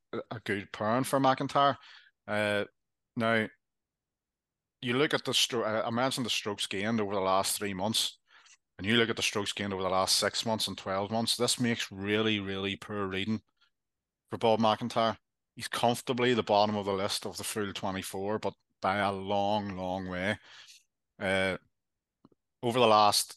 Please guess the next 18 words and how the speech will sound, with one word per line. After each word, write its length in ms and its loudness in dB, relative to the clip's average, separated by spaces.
three 340 -2
months 460 0
and 280 0
six 320 0
months, 440 -4
just 220 -6
to 60 -2
name 280 0
a 60 -2
few 300 -6
who 80 -2
are 40 0
above 220 0
him, 220 -2
Adrian 380 2
Dumont 420 2
de 40 -2
Chasseur, 680 0